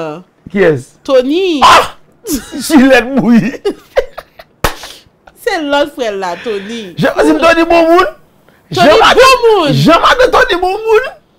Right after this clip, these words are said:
Speaker 2: Yo di Tony bon moun, menm tande tou, Tony vagabond.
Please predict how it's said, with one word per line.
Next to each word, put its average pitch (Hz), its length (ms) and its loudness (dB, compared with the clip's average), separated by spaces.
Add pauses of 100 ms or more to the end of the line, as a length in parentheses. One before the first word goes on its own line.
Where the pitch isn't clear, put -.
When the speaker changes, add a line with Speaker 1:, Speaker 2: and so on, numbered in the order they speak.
Speaker 2:
Yo 277 200 -6
di 277 140 -8
Tony 233 260 -6
bon 226 220 -6
moun, 185 260 -10
menm 220 220 -8
tande 220 280 -6
tou, 254 220 -14
Tony 220 400 -10
vagabond. 170 540 -12